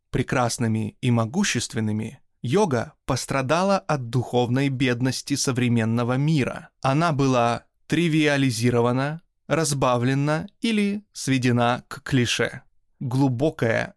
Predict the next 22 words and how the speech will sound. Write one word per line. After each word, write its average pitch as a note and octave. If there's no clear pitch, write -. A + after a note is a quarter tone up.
вечная F3
сущность C3
йоги B2+
была C3
искажена B2+
и C#3
упакована A#2+
для A#2+
личной F#3
выгоды B2+
жадными B2+
и E3+
невежественными B2+
людьми. A#2+
В A#2+
руках C3
некоторых C3+
йога G3+
была F3
сведена C3+
к -
статусу D3